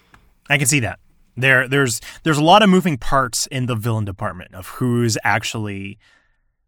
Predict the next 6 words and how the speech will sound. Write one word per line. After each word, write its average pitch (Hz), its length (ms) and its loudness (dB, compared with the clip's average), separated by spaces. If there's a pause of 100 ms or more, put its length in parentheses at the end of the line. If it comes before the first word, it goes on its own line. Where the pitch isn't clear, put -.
(580)
the 104 720 -6 (680)
culprit. - 340 -6
'Cause 131 140 2
even 190 200 6
back 170 280 4
to 151 500 -2